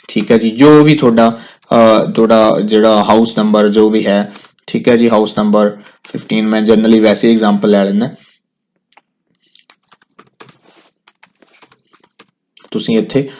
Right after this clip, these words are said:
ਪੂਰਾ ਪਿੰਨ ਵਗੈਰਾ ਜੋ ਵੀ, ਜੋ ਵੀ ਤੁਸੀਂ, ਤੁਸੀਂ, ਅਹ, ਤੁਹਾਡੇ ਕੋਲ ਜਿਹੜਾ ਐਡਰੈਸ ਹੈ ਤੁਸੀਂ ਆਪਣਾ ਫਿਲ ਕਰ ਦੇਣਾ ਇੱਥੇ, ਠੀਕ ਹੈ ਜੀ। ਸਿਟੀ, ਅਹ, ਚੂਜ਼ ਕਰ ਲੈਣਾ, ਜੋ ਵੀ ਤੁਹਾਡਾ ਐਡਰੈਸ ਵਾਲਾ ਸਿਟੀ ਹੈ।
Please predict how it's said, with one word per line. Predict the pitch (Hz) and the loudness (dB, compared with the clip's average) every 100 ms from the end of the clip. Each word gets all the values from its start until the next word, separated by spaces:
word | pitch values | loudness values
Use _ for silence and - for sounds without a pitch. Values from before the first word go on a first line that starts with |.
| _ _ | _ _
ਪੂਰਾ | 120 123 127 135 - - | -4 0 2 0 -6 -4
ਪਿੰਨ | 120 127 | -2 0
ਵਗੈਰਾ | 127 113 107 113 | 0 0 2 2
ਜੋ | 107 107 107 | 2 2 2
ਵੀ, | 123 139 - _ - | 0 -2 -12 _ -14
ਜੋ | 104 113 113 | -8 -2 2
ਵੀ | 117 | 0
ਤੁਸੀਂ, | 117 110 113 | 0 -6 -6
ਤੁਸੀਂ, | 107 107 117 110 | -8 -8 -8 -8
ਅਹ, | 127 110 104 101 101 | -4 -4 -2 -4 -6
ਤੁਹਾਡੇ | - 110 107 | -6 -4 -4
ਕੋਲ | 110 104 | -4 -4
ਜਿਹੜਾ | 110 110 104 98 - _ - | -4 -4 -6 -10 -16 _ -10
ਐਡਰੈਸ | 107 107 104 - | -4 -2 -2 -4
ਹੈ | 104 | -6
ਤੁਸੀਂ | 104 101 107 | -6 -6 -6
ਆਪਣਾ | 101 107 | -6 -8
ਫਿਲ | 107 107 113 | -6 -4 -4
ਕਰ | 104 | -6
ਦੇਣਾ | 98 104 110 | -6 -6 -6
ਇੱਥੇ, | 104 151 156 - - - - | -6 -8 -8 -18 -20 -20 -14
ਠੀਕ | - 110 | -8 -2
ਹੈ | 135 | 0
ਜੀ। | 139 135 - | -2 -6 -14
ਸਿਟੀ, | - 120 113 135 139 - _ - | -4 -2 0 0 -2 -10 _ -8
ਅਹ, | 107 113 113 - - | -2 0 0 -2 -6
ਚੂਜ਼ | - 120 117 | -6 -4 -2
ਕਰ | 113 | -2
ਲੈਣਾ, | 110 110 110 | -2 -4 -6
ਜੋ | 104 107 | -6 -6
ਵੀ | 110 | -6
ਤੁਹਾਡਾ | 110 107 | -6 -6
ਐਡਰੈਸ | 104 107 104 101 - | -6 -6 -4 -4 -4
ਵਾਲਾ | 107 | -6
ਸਿਟੀ | 104 104 113 | -6 -6 -6
ਹੈ। | 107 | -6